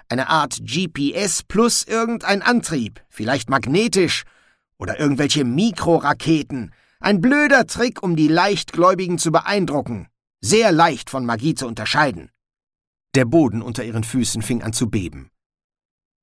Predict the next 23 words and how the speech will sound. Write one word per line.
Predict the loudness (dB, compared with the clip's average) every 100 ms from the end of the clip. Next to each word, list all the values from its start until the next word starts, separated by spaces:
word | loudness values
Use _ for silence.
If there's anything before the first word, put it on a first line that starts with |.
| _
Jansson, | 2 4 2 -4 -6 -4
die | -4
sich | -4 -2
immer | 0 0
noch | -2 -8
nicht | -8
ganz | -6 -4
wohl | 0 0
fühlte, | 2 2 2 0 -2 -8 -2
machte | -2 0 -2
rasch | -2 -4
ein | -6
paar | -2 -2
Schritte | -2 -6 -6 -4
zurück. | -2 -2 -6 -16 _ _ _ _ _ _ _
Sand, | -2 2 4 2 -2 -4
der | -6
am | -6
Fuß | -2 -2 0
des | -2 -2
Gebäudes | -2 2 2 2 -2
aufgeworfen | -6 -6 -4 -2 -2 -2 0
wurde, | 0 0